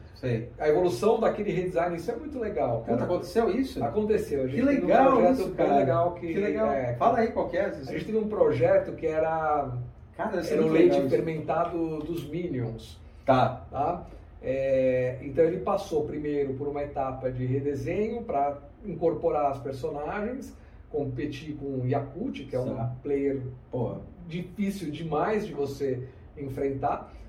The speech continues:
Speaker 2: Então eles fizeram um potinho com a personagem serigrafada e de repente falou, "Ó, a gente tem que ganhar eficiência em linha com isso aqui."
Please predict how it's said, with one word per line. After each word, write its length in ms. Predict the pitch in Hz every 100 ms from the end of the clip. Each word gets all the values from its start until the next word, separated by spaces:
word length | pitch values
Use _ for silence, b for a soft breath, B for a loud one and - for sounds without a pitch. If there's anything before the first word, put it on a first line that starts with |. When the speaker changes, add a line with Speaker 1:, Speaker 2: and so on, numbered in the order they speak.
| B B -
Speaker 2:
Então 240 | 156 143 175
eles 160 | 175
fizeram 400 | 170 170 180 175
um 60 | 151
potinho 640 | 165 147 - 175 196 131
com 280 | 139 139 127
a 60 | 123
personagem 840 | - - 160 151 160 202 214 233 - B B
serigrafada 1000 | - 139 139 - 123 - 175 214 233 233 - - - -
e 80 | 180
de 100 | 208
repente 440 | 202 208 214 220 220
falou, 180 | 226 143
"Ó, 40 |
a 80 | 127
gente 100 | -
tem 100 | 170
que 80 | -
ganhar 280 | 196 196 196
eficiência 580 | - - 175 170 170
em 80 | 185
linha 320 | 170 185 226 214
com 120 | 151
isso 160 | 131 170
aqui." 400 | - 170 233